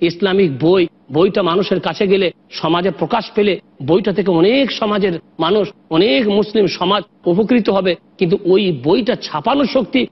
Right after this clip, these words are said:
ওই আলেম সাহেবের নেই। এখন আপনার টাকা আছে, আপনার পয়সা আছে, আপনি যদি পারেন আপনার টাকা পয়সা দিয়ে ওই বইটা ছাপিয়ে দেন, দেখবেন আপনার মৃত্যুর পরেও আপনি নেকি পাবেন। কেন? যতদিন আল্লাহর জমিনে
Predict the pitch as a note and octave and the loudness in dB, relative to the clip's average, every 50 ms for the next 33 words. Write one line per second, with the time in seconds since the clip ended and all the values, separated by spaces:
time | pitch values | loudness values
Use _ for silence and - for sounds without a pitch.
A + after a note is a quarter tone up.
0 | _ _ - G3 G3 - E3+ F3 F#3+ G3+ F3+ - G#3 G3 G3 G3 G3 G3 F#3+ F3+ | _ _ 0 2 2 2 2 -2 -2 -4 -4 -2 -4 -2 0 0 2 2 2 0
1 | F#3+ - _ _ - - D#3 D#3+ F#3 D#3 C#3+ D3+ D3+ - B3+ B3 - - G#3 F3 | -2 -6 _ _ -8 -4 -2 0 0 0 -2 -4 -4 -2 -4 -4 -2 -4 -6 -4
2 | - G#3+ G3+ F3+ - F#3 D3+ C3+ C#3 - A#3 A3 - A3+ G#3+ G3 - A3+ F#3+ - | -4 -4 -4 -2 -2 -2 -2 -2 -4 -4 -4 -4 -2 -2 -2 -2 -2 -4 -4 -4
3 | F#3+ E3 - _ _ _ - D3+ D3+ D3+ - - D#3 E3 D#3+ D3 D#3+ D3 - - | -4 -6 -6 _ _ _ -6 -6 -6 -4 -4 -2 0 0 0 2 0 -2 -2 -4
4 | C#3+ D#3 G3 A#3 C4+ D4 D#4 C#4+ - _ _ _ - D#3+ D#3+ - - E3+ D3+ - | -4 -2 -2 0 0 0 -2 -4 -6 _ _ _ -8 -8 -6 -6 -6 -6 -6 -4
5 | - D#3 C#3+ - D#3+ D3 C#3 - D3 D#3 D3+ - - D3+ C#3+ D3+ D#3 C#3+ C3+ - | -6 -8 -6 -6 -6 -8 -6 -4 -6 -6 -4 -4 -6 -4 -2 0 0 0 -2 -6
6 | _ _ - D3 C#3+ B2 A#2+ D3 D#3 D3+ D3 C#3+ - - - - C#3 - G3 G3 | _ _ -2 -2 -2 0 0 0 0 0 0 -4 -6 -8 -10 -10 -4 0 0 0
7 | F3+ D#3 D3+ E3 D3+ D3 C3 - _ _ _ - B2+ F3+ G3 F#3+ G3+ C#4 C#4+ A#3+ | 2 2 0 0 0 -2 -4 -8 _ _ _ -4 -2 0 0 2 2 2 0 0
8 | - _ _ - D#3+ D#3+ - F#3+ E3+ D#3 D#3 E3 D#3+ D#3+ - E3+ C#3+ - - D3 | -6 _ _ -8 -8 -6 -4 0 0 2 2 2 0 -2 -4 -6 -4 -4 -2 0
9 | E3 F#3+ G3+ F#3 - _ _ - D3+ E3 - F#3 E3 D#3+ D#3+ C#3+ A3 F3+ G3 F#3 | 0 2 0 -2 -4 _ _ -8 -6 -4 0 2 2 2 2 0 -2 -2 -2 -2
10 | F3 E3+ E3 - F#3 G#3+ C4 C4 - _ _ - - D3+ D#3+ D#3 G3+ F3+ F#3+ A3+ | -2 -2 -2 -2 -2 -4 -4 -4 -8 _ _ -6 -4 -4 -2 0 0 2 4 4
11 | A3+ G#3 F3 - F3 F3 F3 F3 E3+ D3 B2 D3+ D#3+ F3 F3+ E3+ D#3+ D3+ | 4 2 2 0 -2 -2 0 0 0 0 0 0 2 4 4 2 2 0